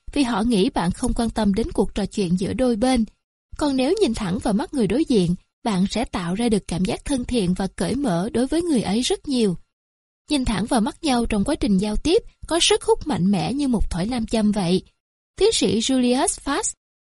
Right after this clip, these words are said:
tác giả cuốn sách Body Language, Ngôn ngữ cử chỉ, đã rút ra rằng, nếu bạn nhìn thẳng vào mắt người đối diện trong khoảng hai giây,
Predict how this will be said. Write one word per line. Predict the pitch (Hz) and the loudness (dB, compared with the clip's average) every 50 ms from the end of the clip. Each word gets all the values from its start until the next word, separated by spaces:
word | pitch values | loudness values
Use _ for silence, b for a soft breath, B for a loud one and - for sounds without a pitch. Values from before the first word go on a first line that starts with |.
| _ _ _ _ _ _ _ _ | _ _ _ _ _ _ _ _
tác | - 381 427 - | -4 -4 -2 0
giả | - 240 156 165 | 0 0 0 0
cuốn | - - 247 254 - | -2 -2 -2 -2 2
sách | - 359 392 - - | 2 0 0 0 0
Body | 254 247 247 226 226 214 | 0 2 4 2 2 2
Language, | 202 208 208 226 254 269 240 190 - _ _ _ _ _ _ _ - | 2 0 -2 0 0 0 0 -2 -2 _ _ _ _ _ _ _ -2
Ngôn | 320 330 311 | -2 0 2
ngữ | 185 220 175 196 - | 2 2 0 0 -2
cử | - 220 185 214 - | 0 0 0 0 0
chỉ, | - 226 175 185 262 330 - _ _ _ _ _ | 0 0 2 2 0 0 -4 _ _ _ _ _
đã | - 160 151 165 214 | -4 -4 -4 -4 -2
rút | - 403 427 | -2 -2 -2
ra | - - 277 247 | 0 0 -2 0
rằng, | 233 247 233 214 185 180 - _ _ _ _ _ _ _ _ _ _ | 0 0 2 2 2 2 0 _ _ _ _ _ _ _ _ _ _
nếu | 247 269 311 392 | 0 2 2 2
bạn | - 254 175 190 | 2 4 4 4
nhìn | 208 240 214 208 | 4 4 2 0
thẳng | 202 185 170 202 | 0 -2 -2 0
vào | - 240 202 | 0 0 0
mắt | 208 294 - - | 0 -2 -2 0
người | 311 233 185 | 0 2 2
đối | 190 233 311 | 2 0 0
diện | - - 190 160 175 | 2 0 2 2 0
trong | - 233 220 | 0 0 -2
khoảng | 214 - 208 160 185 233 | -2 -2 -2 -4 -4 -6
hai | - - 269 277 277 | -6 -6 -4 -4 -2
giây, | 254 294 294 294 269 | 2 2 4 4 2